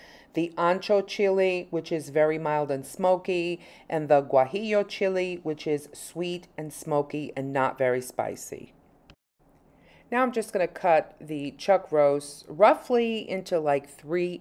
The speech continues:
inch chunks. I think three inches is just about the right size. You're going to have to shred this meat afterwards, and leaving,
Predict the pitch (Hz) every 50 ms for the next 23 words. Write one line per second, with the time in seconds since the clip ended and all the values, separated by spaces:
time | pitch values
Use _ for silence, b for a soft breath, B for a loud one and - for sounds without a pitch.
0 | - _ 156 160 156 156 156 - - - - _ _ _ _ _ - - 165 151
1 | 160 180 180 - - - - - B B B B B B B B B B _ _
2 | _ _ 165 180 175 - 214 185 - - - - 190 202 202 - 156 160 151 -
3 | - 160 147 139 - - - 147 135 135 - - - 170 165 160 160 - - 180
4 | - 165 147 135 127 - - 135 127 131 143 135 131 127 - - - - 147 131
5 | 131 127 127 127 123 123 123 - - _ 156 151 147 - 190 233 240 240 202 175
6 | 175 151 - - 143 - - - - 147 147 135 135 139 156 160 160 160 - -
7 | 175 170 165 170 - _ 120 120 120 123 - - 160 151 170 170 170 170 170 170
8 | 175 - 147 143 135 135 139 156 156 147 156 151 143 143 139